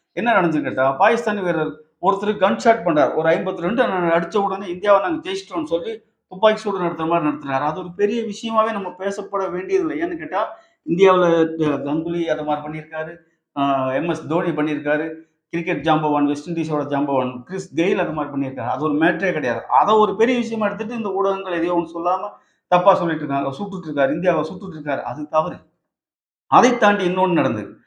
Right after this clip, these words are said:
ஹாரிஸ் ராஃப் அவரு என்ன பண்றாருன்னு கேட்டா, இந்த பாகல்காம் தாக்குதல்ல, ஆஹ், நடந்தபோது நம்ம சிந்தூர் ஆபரேஷன் நம்ம அரசாங்கம் கையில் எடுத்தது இல்லைங்களா, உன் மத்திய அரசாங்கம். அதுல என்ன நடந்துச்சுன்னா, "நாங்கள் இந்தியாவின் ஆறு போர் விமானங்களை சுட்டு வீழ்த்திட்டோங்கிற மாதிரி ஒவ்வொரு வீரரும் அங்க ஆறு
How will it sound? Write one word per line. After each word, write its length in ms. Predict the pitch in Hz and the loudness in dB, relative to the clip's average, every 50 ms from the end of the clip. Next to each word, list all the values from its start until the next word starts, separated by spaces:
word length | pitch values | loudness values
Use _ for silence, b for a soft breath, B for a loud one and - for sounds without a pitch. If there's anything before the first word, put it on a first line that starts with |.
| b b b b b b | b b b b b b
ஹாரிஸ் 480 | - 185 208 214 208 190 - - - 123 | 4 4 6 4 2 -4 -6 -8 -8 -2
ராஃப் 400 | 120 139 151 143 170 - - - | 2 6 6 6 4 2 -2 0
அவரு 340 | 147 151 - 190 196 208 214 | 2 4 4 4 2 0 0
என்ன 160 | 208 196 190 | 0 0 0
பண்றாருன்னு 340 | 175 165 160 160 156 147 139 | 0 2 4 4 2 2 2
கேட்டா, 440 | 143 147 - - 190 208 214 - b b b b b | -2 -2 -2 -2 -2 -2 -4 -8 b b b b b
இந்த 240 | - 160 156 160 170 | -4 -2 2 4 4
பாகல்காம் 500 | 185 208 208 190 - - 175 165 160 160 | 4 4 4 2 2 4 4 2 4 4
தாக்குதல்ல, 800 | 165 160 160 160 160 147 151 143 147 151 151 131 107 - - - _ _ _ _ _ _ _ - 151 | 4 4 4 4 2 0 0 0 2 2 2 2 0 -2 -8 -16 _ _ _ _ _ _ _ -2 0
ஆஹ், 760 | 147 139 139 135 131 127 127 123 123 123 120 120 120 120 120 135 | 2 4 4 4 4 2 2 2 2 2 2 2 2 2 0 0
நடந்தபோது 400 | 165 175 175 175 170 170 180 185 | 0 0 2 0 0 0 0 0
நம்ம 180 | 180 170 165 | -2 -2 -4
சிந்தூர் 360 | - - 190 202 196 196 185 | -4 -6 -6 -6 -2 0 4
ஆபரேஷன் 500 | 165 156 156 156 165 - - 156 151 147 | 4 4 2 2 -2 -4 -2 0 0 2
நம்ம 380 | 143 147 147 147 147 143 139 135 | 2 0 -2 -2 -2 -2 -2 -2
அரசாங்கம் 420 | 135 139 - - 170 156 147 131 | -4 -4 -4 -4 -4 -2 -4 -4
கையில் 220 | - 147 151 156 143 | -2 0 0 0 0
எடுத்தது 280 | 139 - - 143 127 | -2 -6 -8 -8 -8
இல்லைங்களா, 320 | 120 117 120 123 135 120 - - - | -6 -6 -4 -2 -2 -2 -2 -4 -12
உன் 280 | - 135 143 147 139 135 | -12 -6 -4 -4 -2 -2
மத்திய 260 | 139 135 135 156 151 | -4 -4 -2 -2 -2
அரசாங்கம். 500 | - - - 131 127 135 151 - - b b b b b b | -2 -2 -4 -8 -8 -6 -8 -8 -10 b b b b b b
அதுல 320 | b - 165 185 220 202 | b 4 4 6 4 2
என்ன 220 | 196 196 208 208 196 | 2 0 0 -2 -2
நடந்துச்சுன்னா, 320 | 180 165 175 196 262 269 | -4 -4 -4 -2 -2 0
"நாங்கள் 440 | 233 214 202 202 202 190 185 175 180 | 2 2 2 2 0 -4 -6 -6 -8
இந்தியாவின் 360 | 202 202 220 202 202 196 165 | -8 -4 -2 -2 -2 -2 -2
ஆறு 400 | 160 165 190 220 226 214 190 - - | 0 2 2 2 2 0 -2 -4 -2
போர் 200 | 208 233 226 220 | 0 0 0 0
விமானங்களை 400 | 214 202 196 196 190 190 185 175 | -2 -4 -4 -6 -6 -6 -10 -12
சுட்டு 380 | 175 - 220 - 214 196 180 | -12 -14 -18 -18 -16 -14 -12
வீழ்த்திட்டோங்கிற 560 | 180 165 165 160 175 170 165 165 165 160 156 160 | -14 -12 -8 -6 -4 -4 -4 -4 -4 -6 -4 -4
மாதிரி 260 | 175 196 214 202 175 | -2 -2 -2 -4 -6
ஒவ்வொரு 440 | 156 151 156 170 185 196 196 180 165 | -8 -10 -10 -8 -6 -4 -4 -4 -4
வீரரும் 360 | 170 160 156 151 170 196 220 | -4 -4 -4 -4 -4 -4 -4
அங்க 240 | 202 180 160 160 160 | -2 -2 -2 -2 -2
ஆறு 500 | - 156 180 202 208 208 208 196 175 - | 0 2 4 4 4 4 2 2 0 -2